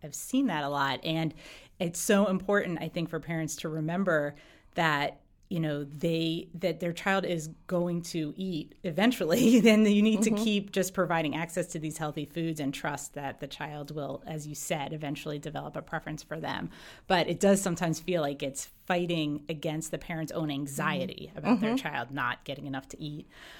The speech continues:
Speaker 1: Um, can you talk a little bit about the role of television, um, with young children?
Speaker 2: Sure.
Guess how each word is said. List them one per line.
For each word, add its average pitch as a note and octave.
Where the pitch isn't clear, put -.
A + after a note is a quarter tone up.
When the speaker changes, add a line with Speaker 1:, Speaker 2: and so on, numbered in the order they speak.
Speaker 1:
Um, A3+
can F4
you C#5+
talk A4+
a B3+
little G#3+
bit G3
about D#3
the F3
role E3
of C#3+
television, B3+
um, G3+
with G3
young G3
children? A#3
Speaker 2:
Sure. A3+